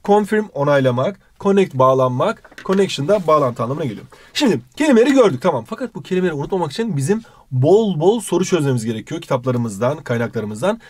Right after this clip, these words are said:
Ve aynı zamanda bu kelimelerle alakalı eğer mesela akıl haritalarımız varsa onları duvara astığımızda o kelimelerle sürekli olarak karşılaşabiliriz. Bal olmasın diye şimdi normal konu anlatımına devam ediyorum. Şimdi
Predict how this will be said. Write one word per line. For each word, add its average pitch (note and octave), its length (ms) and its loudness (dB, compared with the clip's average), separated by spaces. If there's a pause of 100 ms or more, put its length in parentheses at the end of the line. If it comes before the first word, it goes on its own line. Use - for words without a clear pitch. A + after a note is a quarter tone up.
(160)
Ve B2 60 -4
aynı A3 200 0
zamanda E3 480 0 (220)
bu G3 100 -8
kelimelerle F#3+ 540 2
alakalı C#3+ 380 -2
eğer C#3 160 -2
mesela C3+ 280 -6
akıl F3+ 180 -2
haritalarımız D3+ 400 -2
varsa C#3 200 -4
onları E3+ 280 -4
duvara D#3 220 0
astığımızda D3 480 -6 (300)
o C3+ 80 -6
kelimelerle C#3+ 420 0
sürekli B2+ 280 -4
olarak F#3 180 -2
karşılaşabiliriz. B2 600 -6 (320)
Bal G#3 160 4
olmasın F#3 300 2
diye G3+ 120 -6
şimdi F#3 200 -4
normal E3+ 280 0
konu F#3 140 -4
anlatımına D#3 320 -4
devam A#2+ 160 0
ediyorum. - 200 -18 (260)
Şimdi G3 180 -8